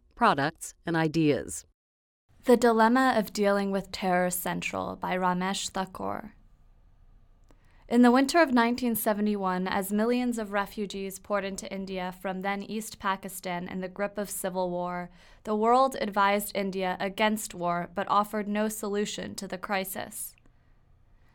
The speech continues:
Speaker 2: Subsequent Indian military intervention helped create Bangladesh from the breakaway state. The current imbroglio over Pakistan's role in the terrorist attacks in Mumbai and the world's passive role rings an ominous parallel with the past.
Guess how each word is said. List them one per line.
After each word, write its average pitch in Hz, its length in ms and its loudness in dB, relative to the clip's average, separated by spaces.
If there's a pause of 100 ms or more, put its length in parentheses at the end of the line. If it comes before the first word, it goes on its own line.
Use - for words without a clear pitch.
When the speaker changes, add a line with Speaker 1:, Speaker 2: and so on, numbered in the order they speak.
Speaker 2:
Subsequent 254 720 0
Indian 226 400 0
military 208 520 0
intervention 185 720 -4
helped 214 340 0
create 208 280 -2
Bangladesh 190 720 0
from 185 280 -6
the 180 60 -4
breakaway 190 480 -4
state. - 400 -12 (1900)
The 240 100 -2
current 262 380 0
imbroglio 214 760 0
over 196 240 -2
Pakistan's 202 680 -4
role 190 240 -2
in 190 100 -4
the 185 60 -6
terrorist 185 540 -6
attacks 185 420 -6
in 185 140 -8
Mumbai 180 640 -4
and 202 140 -6
the 202 80 -4
world's 208 380 0
passive 202 520 -4
role 185 460 -6
rings 208 300 -4
an 208 100 -4
ominous 214 540 -4
parallel 185 500 -4
with 185 160 -12
the - 80 -10
past. - 720 -8